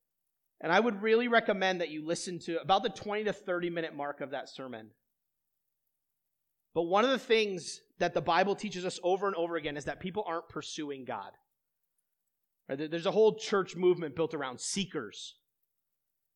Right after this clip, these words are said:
And the reality is that most of us are on a dead run away from God,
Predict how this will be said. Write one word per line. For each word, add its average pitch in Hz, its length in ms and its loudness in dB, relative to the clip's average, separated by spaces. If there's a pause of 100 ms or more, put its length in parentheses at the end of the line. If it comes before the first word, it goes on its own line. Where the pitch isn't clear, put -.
(300)
And 190 120 0
the 214 40 6
reality 220 380 10
is 202 120 4
that 202 140 6
most 240 240 8
of 247 80 2
us 226 140 6
are 233 80 4
on 202 100 4
a 185 60 2
dead 214 380 6
run 214 280 6
away 190 360 6
from 185 260 0
God, 113 260 -2